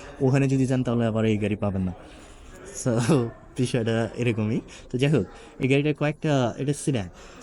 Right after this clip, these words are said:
সিড্যান এবং কয়েকটা ভার্সন আছে। তো আমি যেটা দেখাচ্ছি, এটাতে ব্যাটারি প্যাক হচ্ছে দুইটা ব্যাটারি প্যাক, একটা হচ্ছে এইটটি টু কেডাব্লিউএইচ অথবা হান্ড্রেড কেডাব্লিউএইচ। আমি যেটা দেখাচ্ছি, এটাতে এইটটি টু কেডাব্লিউএইচ ব্যাটারি প্যাক আছে এবং আপনার সিএলটি রেঞ্জ হবে সাতশো পাঁচ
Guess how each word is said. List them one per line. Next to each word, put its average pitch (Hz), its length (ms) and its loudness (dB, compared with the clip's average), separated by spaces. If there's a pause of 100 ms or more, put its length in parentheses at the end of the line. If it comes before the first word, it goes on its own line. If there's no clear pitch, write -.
(120)
সিড্যান 120 440 0
এবং 113 260 0
কয়েকটা 113 320 0
ভার্সন 107 340 0
আছে। - 220 -2 (1600)
তো 117 240 4
আমি 117 160 4
যেটা 139 200 2
দেখাচ্ছি, 151 640 0
এটাতে 131 300 0
ব্যাটারি 139 320 -2
প্যাক 180 180 0
হচ্ছে 170 320 0
দুইটা 151 280 2
ব্যাটারি 113 240 0
প্যাক, 165 200 -4
একটা 127 200 -2
হচ্ছে - 240 -2
এইটটি 151 240 0 (100)
টু 160 120 0
কেডাব্লিউএইচ 151 720 -2
অথবা 120 240 -2
হান্ড্রেড 117 320 0
কেডাব্লিউএইচ। 113 580 -2
আমি 120 180 -2
যেটা 113 180 2
দেখাচ্ছি, 110 380 0
এটাতে 127 320 0 (400)
এইটটি 131 280 0
টু 127 160 -2
কেডাব্লিউএইচ 110 520 2
ব্যাটারি 104 220 -2
প্যাক 98 180 -2
আছে 95 200 -4
এবং 110 320 0
আপনার 104 180 -2
সিএলটি 107 360 0
রেঞ্জ 110 280 0
হবে 170 140 0
সাতশো - 340 -4
পাঁচ - 320 -4